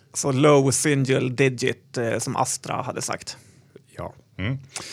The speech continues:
Speaker 3: Okej, ja, alla år kan inte vara jättebra, så att, eh, men om vi blickar fram över, ehm, eller ut över tvåtusen arton, eh,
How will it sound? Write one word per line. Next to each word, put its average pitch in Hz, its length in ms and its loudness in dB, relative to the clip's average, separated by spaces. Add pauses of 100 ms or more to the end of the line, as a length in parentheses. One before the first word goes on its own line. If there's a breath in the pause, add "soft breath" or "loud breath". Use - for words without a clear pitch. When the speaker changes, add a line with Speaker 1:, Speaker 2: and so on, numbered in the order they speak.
(380 loud breath)
Speaker 3:
Okej, 127 300 4
ja, 147 220 6
alla 139 240 6
år 139 120 8
kan 139 140 4
inte 135 160 4
vara 127 80 6
jättebra, 135 380 6
så - 140 2
att, 135 180 4
eh, 131 240 4
men 139 180 2
om 151 60 4
vi 151 80 4
blickar 151 280 4
fram 156 260 6
över, 123 600 8
ehm, 117 400 0
eller 117 140 2
ut 139 240 4
över 117 220 6
tvåtusen 127 300 0
arton, 131 400 4 (720 loud breath)
eh, 113 100 -6